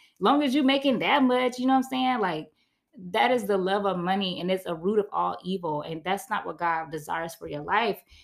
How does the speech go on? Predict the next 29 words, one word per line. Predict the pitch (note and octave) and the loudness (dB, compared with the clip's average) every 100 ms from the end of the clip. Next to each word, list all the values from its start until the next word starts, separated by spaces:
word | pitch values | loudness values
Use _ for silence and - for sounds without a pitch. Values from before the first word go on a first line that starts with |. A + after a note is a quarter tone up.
| _ _ | _ _
He | - A#3+ B3 G#3+ F#3 - _ | -4 0 0 -2 -4 -6 _
wants | F#3 F3 G3+ G#3 - | -10 -4 -2 -2 -4
us | F3+ F3+ - - | -4 -4 -6 -6
to | G3 F3 D#3+ D3 | -4 -2 -4 -2
do | G3+ G#3+ | -2 -2
things | G3 G3 F#3 F3+ | -2 0 0 -2
in | E3+ | -6
a | D#3+ | -6
healthy | - F#3 G#3 G3+ | -4 -2 0 -4
way | E3 E3+ F3 D#3 D3 D3 - | -4 -2 -2 -2 -4 -6 -6
to | F3 | -6
get | D3 F3 E3 | -2 -4 -2
our, | E3 D#3+ - | -4 -4 -4
our | D#3+ | -4
money. | E3 E3+ F3 D3+ | -4 -2 -2 -2
He | E3 | 0
does | F3+ F#3 | 2 2
not | G#3 F#3 | 2 2
want | F#3 | -2
us | F3+ | -2
to | E3+ | -6
serve | - - G3 F#3+ F#3 | -6 0 2 2 0
money. | F#3 E3 | -2 -2
He | F3+ | -4
wants | F#3 F#3 | -6 -4
us | F#3 | -6
to | - D#3+ | -6 -8
serve | - E3+ F3+ G3+ | -8 -2 0 0
him, | F3 A#3 G#3+ E3+ | -2 -4 -4 -6